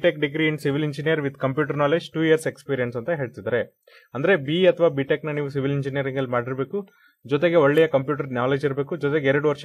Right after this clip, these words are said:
ಎಕ್ಸ್‌ಪೀರಿಯನ್ಸ್ ಇರ್ಬೇಕಂತ ಹೇಳ್ತಿದ್ದಾರೆ. ವಯೋಮಿತಿ ನೋಡ್ರಿ ಇಪ್ಪತ್ತೊಂದರಿಂದ ನಲವತ್ತು ವರ್ಷ. ನೆಕ್ಸ್ಟ್ ತಾಂತ್ರಿಕ ಸಹಾಯಕರು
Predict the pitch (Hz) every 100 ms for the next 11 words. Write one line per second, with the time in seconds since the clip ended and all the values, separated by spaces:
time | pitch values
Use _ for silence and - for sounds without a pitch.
0 | 135 - 151 135 131 131 123 123 180 143
1 | 113 101 110 113 - _ _ - - 147
2 | 180 190 185 185 175 190 151 139 151 151
3 | 147 151 147 127 135 139 135 196 202 _
4 | _ _ _ 160 156 147 147 160 175 185
5 | 185 165 165 160 160